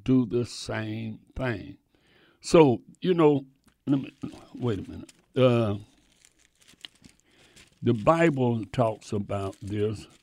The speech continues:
in, uh, here you go, in Luke, Luke the sixth chapter, and around the forty-third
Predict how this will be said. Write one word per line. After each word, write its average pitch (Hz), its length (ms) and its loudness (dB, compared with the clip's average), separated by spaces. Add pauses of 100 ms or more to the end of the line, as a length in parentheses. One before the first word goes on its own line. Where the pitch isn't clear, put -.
(180)
in, 117 400 0
uh, 104 240 -2 (600)
here 120 120 0
you 104 200 0
go, 95 340 -6 (400)
in 113 380 2
Luke, 135 440 4 (720)
Luke 135 300 6
the 107 120 0
sixth 151 420 -4
chapter, 151 600 -2 (840)
and 127 140 4
around 120 400 2
the 101 80 -4
forty-third 117 920 -2